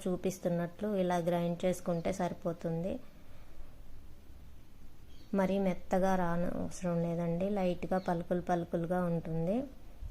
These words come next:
తర్వాత ఇంకా కొంచెం మిగిలిపోయాయి కదా, ఇవి కూడా వేసుకుంటున్నాను.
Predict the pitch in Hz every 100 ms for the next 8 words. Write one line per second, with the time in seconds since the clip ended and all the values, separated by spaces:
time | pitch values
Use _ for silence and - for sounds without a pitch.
0 | - - - 180 175 175 202 214 - -
1 | - - 190 185 190 190 180 170 180 175
2 | 170 170 180 175 170 165 165 180 220 220
3 | 190 180 175 165 - 175 180 170 165 -
4 | 175 175 170 170 165 170